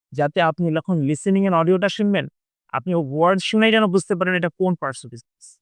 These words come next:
the verb না অ্যাডজেক্টিভ না অ্যাডভার্ব, এটা আপনি বুঝে যাবেন। এতে এক-, অনেক লাভ হয়। যেমন নাউন অথবা প্রোনাউনের আগে অ্যাডজেক্টিভ হয়। আপনি যখন, আ,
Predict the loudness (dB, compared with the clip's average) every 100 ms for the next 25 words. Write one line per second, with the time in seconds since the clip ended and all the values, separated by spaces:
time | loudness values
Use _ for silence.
0 | _ _ -6 -4 0 2 0 -2 -2 -2
1 | -4 -6 -4 -2 -2 -2 -2 -2 _ _
2 | _ -2 -2 -2 -8 _ -8 -6 -4 -6
3 | -12 _ _ _ _ _ _ _ _ _
4 | -6 -2 2 2 2 0 0 4 4 4
5 | 0 -6 -8 _ -12 0 0 2 -2 -6
6 | _ _ _ _ _ _ -10 -6 2 2
7 | 4 0 -2 -4 -6 -4 -4 -4 -2 0
8 | 2 2 0 0 0 -2 -2 -8 -10 -8
9 | -10 -12 _ _ _ _ _ _ _ _
10 | -6 -6 -2 -2 0 0 0 0 -2 _
11 | _ _ -2 0